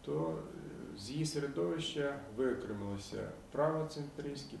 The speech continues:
праволіберальні, лівоцентристські політичні сили. Так і середовище Народного Руху України за перебудову, який об'єднала тільки одна мета, а боротьба проти тоталітаризму, пізніше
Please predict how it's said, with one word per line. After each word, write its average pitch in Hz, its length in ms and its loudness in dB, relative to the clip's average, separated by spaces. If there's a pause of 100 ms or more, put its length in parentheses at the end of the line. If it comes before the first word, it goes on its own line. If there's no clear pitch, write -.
праволіберальні, 131 1000 0 (680)
лівоцентристські 117 840 -2
політичні 98 600 -2
сили. - 220 -10 (140)
Так 170 220 0
і 175 40 -2
середовище 151 640 2
Народного 120 320 -2
Руху 110 220 -4
України 107 380 -4
за 101 120 -4
перебудову, 101 580 -2
який 120 400 0 (560)
об'єднала 120 540 2
тільки 113 420 -2 (160)
одна 110 320 0
мета, 104 440 -2 (120)
а 101 200 2 (580)
боротьба 104 360 0
проти 101 320 -6 (120)
тоталітаризму, 117 840 -2
пізніше 147 460 -4